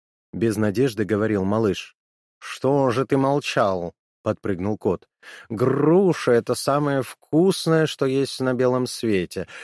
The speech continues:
Все мудрые коты любят груши. Неси скорее». Пока кот аппетитно хрустел, малыш напряженно о чем-то думал, потом спросил. «Вот ты сказал, на белом свете. Значит,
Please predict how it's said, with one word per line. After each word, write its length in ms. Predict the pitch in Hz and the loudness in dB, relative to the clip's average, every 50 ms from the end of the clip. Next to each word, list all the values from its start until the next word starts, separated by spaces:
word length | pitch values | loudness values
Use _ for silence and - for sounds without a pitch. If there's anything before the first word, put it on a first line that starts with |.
| - - - | -20 -20 -18
Все 540 | - - - - - 147 143 143 139 131 120 | -14 -12 -10 -2 2 4 4 4 4 4 4
мудрые 920 | 120 120 127 131 135 123 104 - - - - - 120 120 120 117 113 - | 2 2 4 2 2 2 2 0 0 0 0 0 0 2 2 2 2 2
коты 340 | - 113 107 - - 135 135 | 0 0 0 0 -2 -2 0
любят 400 | 135 135 131 123 139 127 117 107 | 0 -2 0 0 0 -2 -2 -2
груши. 840 | 101 123 - 156 - 151 156 156 160 147 120 - - - 95 82 - - - _ _ _ _ | -2 0 2 2 2 2 2 2 2 0 0 -2 -2 -4 -4 -4 -4 -8 -18 _ _ _ _
Неси 580 | - 123 127 131 131 135 123 - - 170 214 - | -2 0 2 2 2 2 0 0 -2 -2 -2 -2
скорее». 680 | - - - 185 170 160 139 113 101 95 90 82 85 - _ _ _ _ _ _ _ _ _ _ _ _ _ _ _ - | -6 -2 0 2 2 4 4 2 2 0 -2 -4 -6 -10 _ _ _ _ _ _ _ _ _ _ _ _ _ _ _ -2
Пока 280 | 110 104 - 120 113 | -2 -2 0 -2 -2
кот 300 | - - 123 113 107 - | -2 0 0 0 0 0
аппетитно 500 | 107 92 - 107 - - 113 - - 98 | -2 -2 -2 -2 -2 -2 -2 -2 -2 -4
хрустел, 600 | 90 - 90 90 - - - - 127 139 131 113 - - - - _ _ - | -4 -4 -4 -6 -6 -4 -2 -2 0 0 0 -2 -6 -12 -20 -20 _ _ -6
малыш 420 | 101 104 107 117 135 170 160 - | -4 -2 0 0 0 0 0 0
напряженно 640 | - 127 120 - 120 120 110 104 139 165 151 143 135 | -2 -4 -2 0 0 0 0 0 0 -2 0 0 -2
о 60 | 123 | -2
чем-то 400 | - - 147 147 139 - 135 120 | -2 0 -2 -2 0 0 -2 -2
думал, 420 | 110 98 156 196 190 180 180 175 - - - - - - _ | 0 2 2 4 4 4 2 2 -2 -6 -14 -20 -20 -16 _
потом 280 | - 110 107 - 160 160 | -4 0 0 2 0 0
спросил. 640 | - - - 165 165 - - - 117 95 85 78 - _ _ _ _ _ _ _ _ _ _ _ _ _ - | -2 -2 -2 0 0 -2 -2 -2 -2 -2 -2 -4 -6 _ _ _ _ _ _ _ _ _ _ _ _ _ -6
«Вот 180 | - 127 147 - | -4 -4 -2 -2
ты 100 | 156 151 | -2 -4
сказал, 480 | - - 151 135 120 147 139 135 117 - _ _ _ _ _ _ 101 | -2 -2 -2 0 0 0 0 0 -2 -4 _ _ _ _ _ _ -2
на 140 | 120 127 | -2 0
белом 340 | 120 123 131 127 127 127 139 | 0 2 0 2 0 0 -2
свете. 560 | - - - 139 135 110 90 - - 85 76 - _ _ _ _ _ _ _ _ _ _ _ _ _ - | -4 -6 -4 -2 0 0 0 -2 -6 -8 -10 -12 _ _ _ _ _ _ _ _ _ _ _ _ _ -8
Значит, 560 | 101 107 120 127 120 - 135 110 - - | -2 0 0 0 0 0 -2 -4 -4 -8